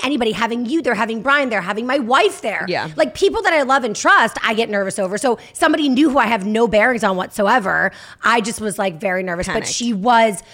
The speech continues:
Speaker 1: so she was actually backstage. I mean, she was, like, she couldn't sit down in the audience, like, ahead of time.
Speaker 2: Yeah.
Speaker 1: You guys got mobbed when you came in.
Speaker 2: I lived for every moment of it.
Speaker 1: We have learned our lesson though now. It's like when we have high profile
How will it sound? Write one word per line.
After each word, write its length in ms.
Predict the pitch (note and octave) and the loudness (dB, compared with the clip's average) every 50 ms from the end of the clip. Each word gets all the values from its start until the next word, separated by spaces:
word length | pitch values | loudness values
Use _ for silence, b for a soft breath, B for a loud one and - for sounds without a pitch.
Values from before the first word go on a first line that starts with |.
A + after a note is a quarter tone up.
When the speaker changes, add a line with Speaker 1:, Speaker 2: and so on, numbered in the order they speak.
| B | B
Speaker 1:
so 120 | - - C4 | -10 -8 -6
she 180 | - - D#4 | -4 -4 -2
was 140 | C#4 D4 A3+ | -2 -2 0
actually 320 | - G#3+ A3+ - - B3 | 0 0 0 -2 -6 -4
backstage. 480 | G3 G#3 F#3+ F#3+ - - G3 F#3 F#3+ G3+ | -2 -2 -2 -2 -4 -6 -6 -6 -6 -6
I 20 | |
mean, 160 | G3 F#3+ F#3+ F#3 | -6 -8 -8 -8
she 180 | - - A#3 | -8 -8 -6
was, 160 | G3 G3 E3 | -6 -6 -6
like, 340 | F#3 F3+ F3 F3 E3 - - _ | -4 -6 -6 -6 -8 -12 -16 _
she 140 | - - C#4+ | -14 -12 -12
couldn't 260 | - - B3+ F#3 F3+ | -10 -8 -8 -8 -8
sit 160 | D#3+ - F#3+ - | -10 -10 -10 -10
down 220 | D#3+ D3+ D3+ D#3 | -8 -8 -8 -8
in 40 | E3 | -10
the 60 | E3+ | -10
audience, 360 | D3 D3+ - - D#3 E3+ E3 - | -8 -8 -8 -8 -10 -12 -10 -10
like, 100 | F#3 F3 | -10 -10
ahead 180 | F3 - - | -8 -10 -12
of 80 | - - | -12 -10
time. 200 | - - G3+ G3+ | -8 -6 -4 -4
Speaker 2:
Yeah. 160 | F#3 D3+ C#3+ D#3+ D3 | -4 -4 -6 -8 0
Speaker 1:
You 160 | - C#4+ D4+ | 2 4 4
guys 220 | F#4+ F4+ E4 C4 - | 4 4 2 0 0
got 260 | B3+ F#3 - - F#3+ | 0 0 0 -2 -4
mobbed 560 | F#3+ G3 G3+ - - C4 D#4 D#4+ D4+ A3 G3 | -6 -4 -2 0 4 4 4 4 4 2 0
when 160 | G3 G#3 G3+ | -2 -2 -2
you 100 | G#3 G#3 | -2 -2
came 280 | F3 - F#3 F3 F#3 E3+ | -4 -4 -8 -8 -6 -6
in. 120 | D#3 - | -2 0
Speaker 2:
I 180 | A3 A3+ A3+ A3+ | 2 2 2 2
lived 200 | A3 G#3+ G3 E3+ | 2 -2 -4 -6
for 160 | - G#3 G3+ | -6 -4 -4
every 160 | F3+ D#3 E3+ | -4 -4 -6
moment 320 | F3 F3 F3 E3+ D#3 C3 C3+ | -6 -6 -6 -6 -6 -8 -8
of 100 | C3 G#2+ | -6 -8
it. 320 | F#2 F#2+ G2+ G#2 - - - | -8 -8 -10 -10 -10 -4 2
Speaker 1:
We 140 | C#4+ E4 F4 | 4 4 4
have 120 | F4 D#4+ | 4 2
learned 380 | C4+ C4 B3 B3 B3+ C4 C#4 - | 0 -2 -2 0 0 0 2 2
our 140 | B3+ A3 G#3+ | 0 0 0
lesson 320 | G#3 F#3+ F#3 - - A#3+ A3+ | 0 -2 -2 -4 -4 -4 -4
though 140 | A#3+ A#3+ | -2 -2
now. 300 | B3 B3+ B3 B3 B3+ B3+ | 0 2 2 4 4 4
It's 140 | A#3 G#3+ - A#3 | 2 0 0 -2
like 120 | A3 G#3+ | -2 -2
when 80 | G#3+ A#3+ | -2 -4
we 80 | A#3+ A3+ | -4 -2
have 140 | B3 B3 - | -2 -4 -2
high 140 | - A3 G#3+ | -2 -2 -4
profile 600 | G3+ - A#3 G#3+ F#3 - G3+ F#3+ F#3+ F#3 F#3 F#3+ | -4 -4 -6 -6 -4 -4 -4 -4 -4 -4 -6 -8